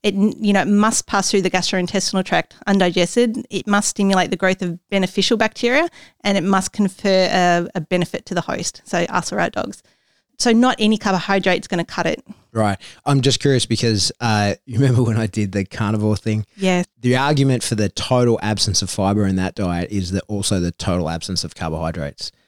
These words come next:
Speaker 2: And they say, and, and look, I did it, and I did it strict. I did it for a month, and I felt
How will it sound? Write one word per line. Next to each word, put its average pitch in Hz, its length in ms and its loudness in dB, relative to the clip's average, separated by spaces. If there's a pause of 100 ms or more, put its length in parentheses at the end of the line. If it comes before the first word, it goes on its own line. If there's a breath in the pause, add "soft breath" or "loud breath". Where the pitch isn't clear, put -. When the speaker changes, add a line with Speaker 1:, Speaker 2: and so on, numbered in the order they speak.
(140)
Speaker 2:
And 95 220 -4
they 98 300 -2
say, 85 560 -2 (220)
and, 101 160 -6 (100)
and 160 180 2
look, 120 240 0 (360)
I 202 100 4
did 139 180 4
it, 95 200 -2 (160)
and 107 400 -2 (200)
I 139 80 0
did 151 120 4
it 147 120 0
strict. 139 320 0
I 117 40 0
did 113 140 4
it 110 80 0
for 110 140 0
a 107 40 2
month, 104 360 0
and 101 100 -4
I 120 140 2
felt 120 420 -2